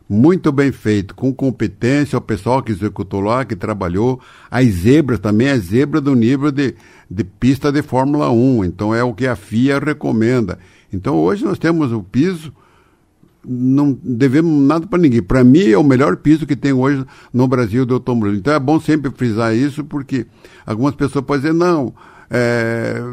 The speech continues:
não era obra necessária." Isso é o, olha, o Autódromo de Cascavel é um orgulho de Cascavel, é uma marca nossa. E quanta gente que tinha aqui ontem de todo o Brasil,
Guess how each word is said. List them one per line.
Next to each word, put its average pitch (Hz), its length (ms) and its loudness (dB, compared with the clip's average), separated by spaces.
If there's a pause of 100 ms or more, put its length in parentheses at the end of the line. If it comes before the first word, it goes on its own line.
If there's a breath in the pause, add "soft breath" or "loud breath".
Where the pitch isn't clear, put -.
(260)
não 151 320 4
era 175 200 4
obra 156 280 4
necessária." 131 640 0
Isso 302 160 -8
é 370 60 -4
o, 359 160 0
olha, 175 320 -2
o 139 80 -2
Autódromo 170 360 -2
de 180 40 2
Cascavel 127 440 -2
é 170 40 -2
um 220 140 -4
orgulho 160 500 0
de 131 80 -2
Cascavel, 104 540 -4
é 127 160 0
uma 127 280 0
marca 120 480 0
nossa. 120 520 -2 (360 soft breath)
E 123 100 -4
quanta 175 340 0
gente 143 240 0
que - 80 -14
tinha 127 220 -2
aqui 113 180 -4
ontem 147 260 -2
de 156 140 0
todo 165 280 -2
o 160 40 -2
Brasil, 117 600 -2